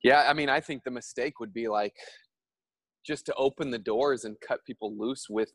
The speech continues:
programming as if they, like, picking up where you left off. Like, I know that we had, you know, weeks of programming already scheduled. We had s-, particular workouts that are our benchmarks that we're trying to,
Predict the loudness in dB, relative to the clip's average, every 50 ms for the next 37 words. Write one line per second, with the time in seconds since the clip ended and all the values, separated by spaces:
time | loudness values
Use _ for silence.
0 | _ -2 0 0 2 2 0 -2 -2 -2 -4 -4 -4 -6 -6 -4 0 0 0 0
1 | _ _ _ _ _ _ _ _ _ -2 0 2 2 0 -2 _ _ _ -20 _
2 | _ -18 -18 -14 -4 -4 -4 -4 _ _ -4 -4 -4 -2 -2 -2 0 -2 -2 0
3 | 0 0 0 0 0 -2 2 2 0 0 _ 0 2 2 2 2 0 -6 _ _
4 | _ _ _ _ _ _ _ _ _ _ _ -4 -4 0 2 2 4 4 4 2
5 | 2 2 0 -2 -4 -2 0 0 0 2 2 4 6 6 4 4 -2 -12 _ _
6 | _ _ -8 -6 -4 -4 -4 -4 -2 -2 -2 -4 -4 -6 -10 -12 -12 -14 -16 _
7 | -8 -8 -8 -8 _ _ 4 6 6 6 4 2 0 2 0 0 0 -2 -2 -2
8 | 2 4 4 6 6 4 2 -4 -6 -2 2 2 2 2 0 -2 -2 -2 -2 -2
9 | -2 -2 -2 -6 -12 _ -10 -8 -4 -4 0 2 4 4 6 6 6 6 4 6
10 | 4 4 4 4 0 2 4 4 4 2 2 0 -2 -2 -2 -2 -2 -2 -2 -2
11 | -6 -8 -8 -4 -2 -2 -2 -2 -2 -2 0 2 0 0